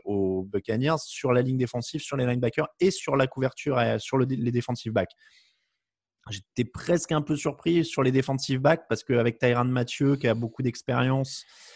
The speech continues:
euh, et qui est quand même un fort joueur, moi, je, je donnerais presque égalité.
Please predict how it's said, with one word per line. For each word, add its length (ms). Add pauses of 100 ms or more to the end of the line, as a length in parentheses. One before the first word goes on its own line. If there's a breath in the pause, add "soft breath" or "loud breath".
(240 loud breath)
euh, 260
et 240
qui 160
est 80
quand 160
même 120
un 100
fort 260
joueur, 420 (680 soft breath)
moi, 120
je, 200
je 80
donnerais 260
presque 300
égalité. 640